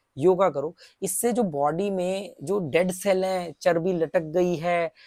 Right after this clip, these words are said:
खाल डेड पड़ी है, जिंदा लाश बने हुए हो, मुर्दों की तरह दिख रहे हो, वो सब खत्म होगा, चेहरे पे ग्लो आएगा, फिजिकली फिट दिखोगे, एनर्जेटिक रहोगे, ब्लड सर्कुलेशन बढ़िया चलेगा,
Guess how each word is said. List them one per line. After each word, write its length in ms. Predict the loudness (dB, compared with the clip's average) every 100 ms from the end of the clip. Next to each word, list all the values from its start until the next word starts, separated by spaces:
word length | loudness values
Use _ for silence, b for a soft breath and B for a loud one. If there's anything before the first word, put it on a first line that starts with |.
| B -16
खाल 300 | 0 4 4
डेड 300 | 4 2 2
पड़ी 260 | 0 2 2
है, 240 | 2 0 b b -2
जिंदा 320 | 0 2 0
लाश 340 | 2 0 0
बने 200 | 0 0
हुए 160 | 2 2
हो, 60 |
मुर्दों 340 | 2 0 2 2
की 80 | 2
तरह 200 | 0 -2
दिख 220 | -4 -4
रहे 160 | -2 -2
हो, 160 | -4 _ _ _ _ -6
वो 180 | -2 -2
सब 200 | -4 -10
खत्म 280 | -8 -4 -2
होगा, 280 | -2 -2
चेहरे 340 | -4 -4 -4 -2
पे 160 | -2
ग्लो 380 | -2 0 2 2
आएगा, 400 | 0 -2 0 -2
फिजिकली 680 | -2 -10 -8 -6 -4 -2 -2
फिट 340 | -2 -4 -4
दिखोगे, 400 | -6 -6 -4 -4
एनर्जेटिक 640 | -4 -2 -2 0 0 0 -2
रहोगे, 300 | -2 0 -2
ब्लड 220 | 0 -2
सर्कुलेशन 520 | -4 -6 -4 -6 -6
बढ़िया 280 | -6 -2 -2
चलेगा, 400 | -2 -8 -6 -8